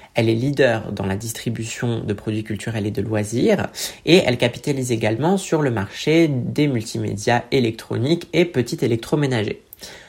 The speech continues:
Depuis le rachat de son concurrent principal Darty en deux mille seize, la Fnac semble portée par l'engouement des consommateurs pour ces nouvelles technologies. Dans cet environnement en pleine évolution, la Fnac doit donc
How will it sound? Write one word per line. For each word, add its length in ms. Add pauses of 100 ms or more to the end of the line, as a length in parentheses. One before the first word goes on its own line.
(160)
Depuis 260
le 80
rachat 320
de 80
son 180
concurrent 440
principal 560
Darty 340
en 80
deux 100
mille 160
seize, 360
la 100
Fnac 320
semble 340
portée 460
par 180
l'engouement 380
des 100
consommateurs 680
pour 200
ces 100
nouvelles 360
technologies. 580 (800)
Dans 160
cet 220
environnement 600
en 60
pleine 260
évolution, 540
la 140
Fnac 340
doit 160
donc 240